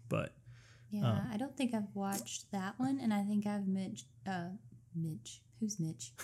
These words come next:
Speaker 1: <laughs>
Speaker 2: Missed Season of the Witch.
Speaker 1: Yeah,
Speaker 2: The
Speaker 1: um,
Speaker 2: third
Speaker 1: you know,
Speaker 2: one.
Speaker 1: like, everybody, everybody of course knows that, uh,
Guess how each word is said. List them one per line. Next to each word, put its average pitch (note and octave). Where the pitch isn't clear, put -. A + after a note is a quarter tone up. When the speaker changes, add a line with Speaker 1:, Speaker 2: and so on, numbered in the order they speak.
Speaker 1:
<laughs> -
Speaker 2:
Missed G#3
Season A3
of F#3
the F3
Witch. F3+
Speaker 1:
Yeah, A#2+
Speaker 2:
The C3+
Speaker 1:
um, A#2+
Speaker 2:
third D#3+
Speaker 1:
you D3
know, A2+
Speaker 2:
one. G#2+
Speaker 1:
like, B2+
everybody, A#2
everybody A#2
of A2
course A#2
knows A2+
that, A2
uh, G#2+